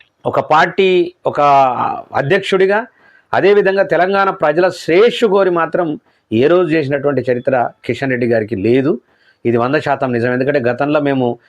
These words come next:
రెండు వేల పదిహేనులో కళాకారుల కోసం మేము పోయి వాళ్ళకి మెమోరాండం ఇవ్వడం జరిగింది. దాన్ని అసెంబ్లీలో మాట్లాడినటువంటి చరిత్ర లేదు, మా కళాకారుల కోసం ఏ రోజు మాట్లాడినటువంటి చరిత్ర లేదు. మొన్న నిరుద్యోగులు కూడా,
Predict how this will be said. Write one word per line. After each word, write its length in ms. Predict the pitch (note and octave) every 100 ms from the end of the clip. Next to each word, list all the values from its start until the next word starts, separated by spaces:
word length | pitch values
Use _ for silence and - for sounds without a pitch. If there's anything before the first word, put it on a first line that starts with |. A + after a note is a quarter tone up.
| _ -
రెండు 320 | G#2 C3+ E3+
వేల 240 | F3 F3
పదిహేనులో 720 | E3 - C#3+ E3+ E3 D3+ D#3+
కళాకారుల 680 | F3+ C3+ C#3 E3+ F3+ D#3+ D3+
కోసం 380 | D3 C#3 C3+ C#3+
మేము 200 | C3+ B2
పోయి 300 | A#2+ C#3 B2+ - _ _ -
వాళ్ళకి 200 | A2 A2+
మెమోరాండం 520 | A2+ B2 D3 C#3+ C3
ఇవ్వడం 240 | B2 A#2 A2
జరిగింది. 420 | A2+ A#2 C#3 A3
దాన్ని 440 | C#3 C3+ C3+ B2 _ _ _ -
అసెంబ్లీలో 540 | G#2+ E3 D#3+ E3+ D#3+
మాట్లాడినటువంటి 760 | D3 C#3 C#3 C3 C3+ B2+ B2+ A#2+ - A#2+
చరిత్ర 240 | A#2+ C#3
లేదు, 320 | C3+ C#3+ G3+ _ _ -
మా 60 | A2
కళాకారుల 560 | B2+ D3 D3+ D3+ C#3+
కోసం 320 | C3 C3+ C3
ఏ 120 | A#2+ B2
రోజు 260 | B2+ A#2
మాట్లాడినటువంటి 680 | A2+ A2+ A#2+ A#2 A2+ A2+ G2 G#2+
చరిత్ర 240 | G2 -
లేదు. 180 | G2 G2+
మొన్న 360 | G2+ B2+ C3 B2 _ _ _ -
నిరుద్యోగులు 520 | A#2 D3+ D3+ D#3+ D#3
కూడా, 360 | C3+ D3 C3+